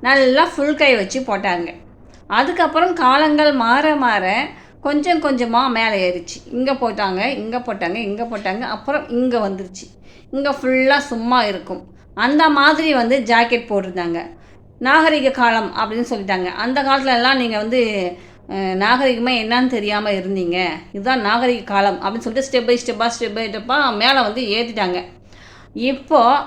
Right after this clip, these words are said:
மறுபடியும் நிறைய பெண்களை பாருங்க, ஃபுல் கை வச்சு ஜாக்கெட் போட்டிருப்பாங்க. இப்போ மறுபடியும் பழமைக்கே போயிட்டாங்க.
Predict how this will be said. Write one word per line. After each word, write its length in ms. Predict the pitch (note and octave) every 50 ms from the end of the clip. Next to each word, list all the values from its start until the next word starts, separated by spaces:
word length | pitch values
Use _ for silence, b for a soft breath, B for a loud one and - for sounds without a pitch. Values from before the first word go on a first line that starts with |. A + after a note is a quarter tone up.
| -
மறுபடியும் 960 | - A3+ A#3 C4 D#4 E4 F4+ D#4 F4 E4+ D4+ C#4+ A#3 G#3 A3+ B3+ D4 D#4 E4+ E4 - - - - - - -
நிறைய 440 | A3+ A#3 B3 C#4 D4+ D#4 D#4+ E4 D#4+
பெண்களை 440 | D#4+ C#4 C4+ C4+ C#4 C#4 C#4 C4+
பாருங்க, 640 | C4 C4+ C4 A3+ A3+ A#3+ B3 A#3+ A3 A3+ C4 D4 D#4+ D#4 -
ஃபுல் 200 | - C#4 C#4+ C#4
கை 180 | B3 D4 C4 A#3+
வச்சு 200 | G#3+ G3+ - D4
ஜாக்கெட் 460 | A#3 A#3 A3+ G#3+ G#3 G3 G3 G3 F#3+
போட்டிருப்பாங்க. 540 | F#3 F3+ - F#3 - - E3+ E3 E3 E3 - - - - - - - - - - - -
இப்போ 240 | - A#3 A#3 D4 C4+
மறுபடியும் 480 | B3 A#3 B3 C4+ C#4+ C#4+ D4+ E4+ F#4 B4+ - - - -
பழமைக்கே 540 | A#3+ A#3+ B3+ D4+ D#4 D#4 D4 D4 D4 D4+ D4
போயிட்டாங்க. 600 | - - B3+ A#3+ A#3 A3+ G3+ F#3+ E3+ E3+ E3